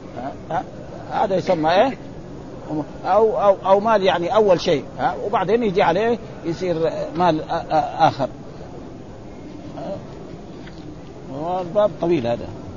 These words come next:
يكفيني لو باب نغلق، نوقف على هذا، ها؟ لأن الأحاديث كلها م-، متبارية. ونوقف على ح-، حدثنا يحيى بن يحيى التميمي، أخبرنا يوسف بن ماجشون،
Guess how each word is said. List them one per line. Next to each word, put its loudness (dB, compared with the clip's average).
يكفيني -2
لو 0
باب 4
نغلق، 0
نوقف 0
على 2
هذا، -4
ها؟ 0
لأن 0
الأحاديث 0
كلها 2
م-، 0
متبارية. 2
ونوقف 2
على 6
ح-، -2
حدثنا 2
يحيى 2
بن 2
يحيى 0
التميمي، 0
أخبرنا 0
يوسف 2
بن -2
ماجشون، 0